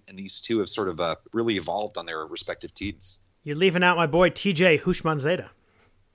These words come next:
Speaker 1: Yes, but there was a different era. Or
Speaker 2: I
Speaker 1: was
Speaker 2: know,
Speaker 1: he
Speaker 2: but
Speaker 1: on
Speaker 2: I
Speaker 1: the
Speaker 2: just,
Speaker 1: Okay.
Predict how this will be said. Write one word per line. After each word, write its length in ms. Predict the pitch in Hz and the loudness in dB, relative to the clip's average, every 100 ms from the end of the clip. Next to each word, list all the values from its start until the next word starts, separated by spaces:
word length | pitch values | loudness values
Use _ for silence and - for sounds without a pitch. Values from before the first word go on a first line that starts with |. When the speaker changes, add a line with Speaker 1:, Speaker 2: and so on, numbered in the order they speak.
| _ _ - - | _ _ -18 -6
Speaker 1:
Yes, 380 | 175 175 143 - | -2 -2 -2 -8
but 120 | 120 | -10
there 100 | 131 | -8
was 380 | 123 120 110 117 | -6 -8 -10 -12
a 40 | |
different 300 | 113 139 120 | -10 -8 -4
era. 220 | 123 110 | -2 -2
Or 60 | 165 | 6
Speaker 2:
I 180 | 160 165 | 10 10
Speaker 1:
was 60 | |
Speaker 2:
know, 100 | 147 | 8
Speaker 1:
he 60 | 127 | 2
Speaker 2:
but 40 | 135 | 2
Speaker 1:
on 80 | |
Speaker 2:
I 60 | 131 | 0
Speaker 1:
the 40 | 127 | 0
Speaker 2:
just, 240 | 113 123 120 _ _ | -4 -10 -18 _ _
Speaker 1:
Okay. 180 | 110 - | -16 -16